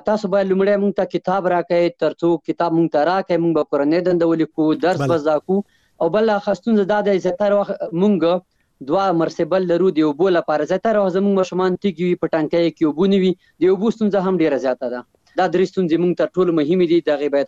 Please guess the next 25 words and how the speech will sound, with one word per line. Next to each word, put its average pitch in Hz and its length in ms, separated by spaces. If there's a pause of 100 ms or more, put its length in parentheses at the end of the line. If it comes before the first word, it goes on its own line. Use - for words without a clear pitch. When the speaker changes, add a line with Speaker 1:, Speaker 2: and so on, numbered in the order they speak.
Speaker 1:
غم 185 160
وخوړل 160 420
شي. 156 120
دا 180 160
ډېرې 170 300
ستونزې 127 360
دي. 113 60 (580)
Speaker 2:
په 165 80
دې 165 160
ستونزو 170 340
باندې 139 240
وړاندې 147 340 (260)
نورې 170 220
خبرې 151 300
هم 165 180
کوو، 135 200
خو 123 180 (420)
تندر 151 280
صاحب، 135 220
تاسو 143 240
پوهیږئ 170 360
چې 131 60 (120)
په - 80
اوسنۍ 110 480 (680)
زده 131 220